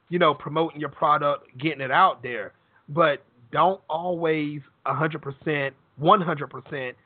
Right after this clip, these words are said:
depend on social media to get you there. Now, that's true what Josh said, far as it goes for a lot of reality shows are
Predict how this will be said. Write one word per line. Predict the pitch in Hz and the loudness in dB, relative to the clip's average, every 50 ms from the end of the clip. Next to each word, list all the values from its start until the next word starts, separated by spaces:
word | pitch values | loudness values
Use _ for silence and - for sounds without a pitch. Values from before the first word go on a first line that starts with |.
| _ _ - | _ _ -10
depend | 147 143 135 - - 180 165 160 151 139 - | -10 -10 -8 -6 -4 -2 -2 -2 -4 -6 -6
on | - 156 180 185 165 143 127 113 113 117 - _ _ _ _ _ _ - | -4 -2 0 0 2 0 0 -2 -6 -12 -18 _ _ _ _ _ _ 0
social | 175 165 156 - - 143 | 0 0 0 -2 -6 -8
media | 131 139 151 170 160 131 117 110 104 95 92 - _ _ _ _ _ _ _ _ - | -6 -4 -4 -4 -4 -4 -6 -6 -8 -8 -10 -12 _ _ _ _ _ _ _ _ -6
to | - 135 | -6 -4
get | 127 139 151 135 - - | -2 -2 -2 -2 -2 0
you | 139 | 2
there. | 151 147 127 113 | 4 4 4 2
Now, | 117 139 160 156 156 151 | 0 2 4 4 4 4
that's | 127 123 156 170 - - - - | 2 -2 -4 -6 -6 -8 -4 -2
true | 302 294 | 0 2
what | 220 151 135 | 2 2 2
Josh | 135 139 120 110 - - | 0 -2 -2 -2 -6 -10
said, | - 127 113 104 104 _ | -8 -8 -8 -8 -4 _
far | 170 160 156 156 | 2 4 4 2
as | 147 147 | 2 -2
it | 147 | -6
goes | 151 143 139 135 139 _ | -4 -4 -4 -4 -6 _
for | - 139 143 139 135 135 - _ _ _ _ _ _ _ - | -4 0 4 4 4 4 2 _ _ _ _ _ _ _ -6
a | 127 | 0
lot | 135 147 156 160 | 4 4 6 6
of | 160 | 4
reality | 147 135 131 139 147 151 156 147 147 139 - | 2 0 0 2 2 2 0 -2 -6 -8 -4
shows | - 160 151 151 151 147 135 | -2 0 0 0 0 -2 -4
are | 135 | -8